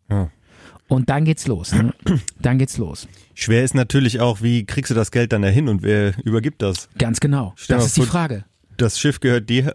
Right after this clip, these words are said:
Speaker 1: und, äh, wem,
Speaker 2: Ja, was willst
Speaker 1: wem
Speaker 2: du da,
Speaker 1: sagst du da Bescheid?
Speaker 2: ruderst du da vorbei und bringst in die Knete vorbei
Speaker 1: Ja.
Speaker 2: oder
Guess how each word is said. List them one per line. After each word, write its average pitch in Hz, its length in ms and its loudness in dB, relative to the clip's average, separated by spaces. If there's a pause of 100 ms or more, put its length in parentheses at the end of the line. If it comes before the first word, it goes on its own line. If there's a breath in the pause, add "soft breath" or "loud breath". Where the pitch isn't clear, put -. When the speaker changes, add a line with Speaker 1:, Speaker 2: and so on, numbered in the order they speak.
Speaker 1:
und, 117 280 -4
äh, 107 280 0
wem, 107 100 2
Speaker 2:
Ja, - 80 2
was 139 160 2
willst - 0 -
Speaker 1:
wem 131 120 4
Speaker 2:
du 127 60 4
da, 110 60 4
Speaker 1:
sagst 139 200 0
du 135 60 0
da 117 80 2
Bescheid? 143 340 0
Speaker 2:
ruderst 196 400 2
du 185 60 -2
da 160 80 -2
vorbei 151 480 -2
und 131 100 -2
bringst - 240 0
in 139 60 2
die 123 80 2
Knete 160 340 2
vorbei 90 300 -2
Speaker 1:
Ja. 107 60 2
Speaker 2:
oder 92 140 2